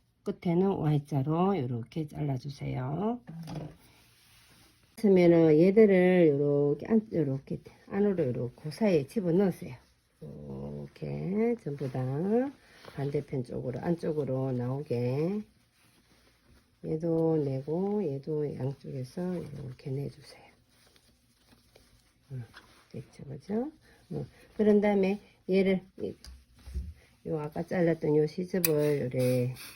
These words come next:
위쪽으로 먼저 한번 다려주고, 음, 그 다음에 얘도 밑으로 이렇게 시접을 먼저 한번 다려주세요.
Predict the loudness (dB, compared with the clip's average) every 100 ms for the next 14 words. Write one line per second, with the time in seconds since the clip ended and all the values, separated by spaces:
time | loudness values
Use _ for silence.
0 | _ _ -14 -10 -8 -4 -2 0 -2 -4
1 | -4 -6 -6 -12 -14 -10 -8 -6 -6 -6
2 | -6 -4 -4 -4 -4 -6 -6 -8 -10 _
3 | _ _ _ -6 -2 0 -2 -8 _ -8
4 | -4 0 0 2 2 0 0 0 0 -2
5 | -6 _ _ _ _ _ _ _ _ _
6 | _ _ _ -20 _ _ _ -14 -10 -8
7 | -2 0 2 2 0 -8 -16 -18 -20 _
8 | -14 -14 -16 -20 -20 -16 -12 -10 -8 -6
9 | -4 -4 -6 _ _ -6 -6 -6 -6 -4
10 | -4 -6 -6 -6 -6 -6 -8 -10 -18 -18